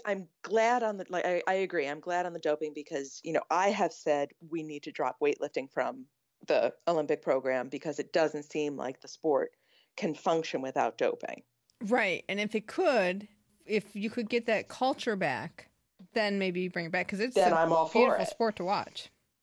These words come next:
Speaker 1: Right. We talked to someone yesterday who convinced me how beautiful weightlifting is and how exciting it is. And I thought, and I thought to myself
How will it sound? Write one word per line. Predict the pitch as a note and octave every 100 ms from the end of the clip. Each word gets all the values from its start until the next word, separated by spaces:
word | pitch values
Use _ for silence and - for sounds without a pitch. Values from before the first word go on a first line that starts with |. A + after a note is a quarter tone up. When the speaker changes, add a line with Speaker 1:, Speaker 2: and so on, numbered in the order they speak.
| _ _ _ _
Speaker 1:
Right. | D#3 - - _ _ - _
We | F#3+
talked | F#3 F#3 D#3+
to | D#3+
someone | E3+ D3+ D3
yesterday | F#3+ A#3 - C#3 C#3 - - -
who | A3
convinced | A#3 F#3+ F3 F3 -
me | D#3+
how | E3
beautiful | D3+ E3 C4+ D#4+ -
weightlifting | - - - - - - -
is | - - - _ _ _ _ _ _ -
and | G#3
how | G#3 F#3
exciting | - - B3+ F4 G#4+
it | B3
is. | D#3+ D3+ G3
And | F#3+
I | F#3+
thought, | F#3+ A3 -
and | G3+
I | F#3+ G3
thought | G#3+ A3
to | C#4
myself | A3+ F#3